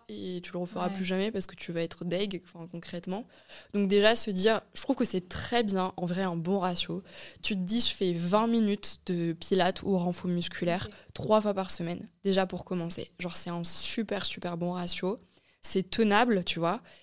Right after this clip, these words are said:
Speaker 1: Et petit à petit, tu tiens ça, tu tiens ça. Et peut-être, il y a certains matins, tu peux allonger un peu. Puis au final, ça passe par quatre fois, peut-être cinq fois.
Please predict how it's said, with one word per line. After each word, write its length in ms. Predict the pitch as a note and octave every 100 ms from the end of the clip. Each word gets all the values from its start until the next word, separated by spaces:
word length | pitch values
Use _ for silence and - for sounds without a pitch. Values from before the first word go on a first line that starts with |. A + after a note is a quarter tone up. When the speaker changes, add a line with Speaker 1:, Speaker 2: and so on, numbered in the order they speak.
| - - _ -
Speaker 1:
Et 240 | G3 G3 G3
petit 440 | - A#3+ A#3 G3
à 80 | F#3+
petit, 320 | - - C4
tu 160 | - F3+
tiens 260 | - A3
ça, 200 | G#3+ A3
tu 140 | A3 -
tiens 180 | F3+
ça. 260 | F3 G3+ A#3
Et 40 | G3
peut-être, 400 | F3+ G3 F#3 F#3
il 40 |
y 20 |
a 40 | F3+
certains 300 | F3+ F3+ F#3
matins, 320 | F3+ G3 F#3+
tu 100 | -
peux 120 | F3+
allonger 380 | F#3 F3+ F3+ F3+
un 160 | F3+ F3+
peu. 320 | G#3+ A#3 A#3 - - -
Puis 80 | F#3
au 20 |
final, 240 | F3+ F#3+
ça 140 | F#3 F3+
passe 180 | F3+ -
par 220 | F3 -
quatre 200 | G3 -
fois, 300 | G3+ G3+ G3+
peut-être 260 | - F#3
cinq 280 | - F3+ F3
fois. 320 | - F#3+ G3+